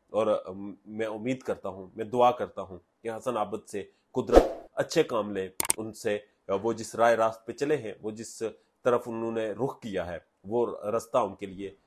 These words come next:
नेक और कारगर साबित हो और वो कामयाब हों।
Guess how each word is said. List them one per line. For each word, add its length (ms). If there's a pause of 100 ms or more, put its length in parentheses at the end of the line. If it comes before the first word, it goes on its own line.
(140)
नेक 480
और 120
कारगर 360
साबित 460
हो 160 (220)
और 120
वो 160
कामयाब 600
हों। 100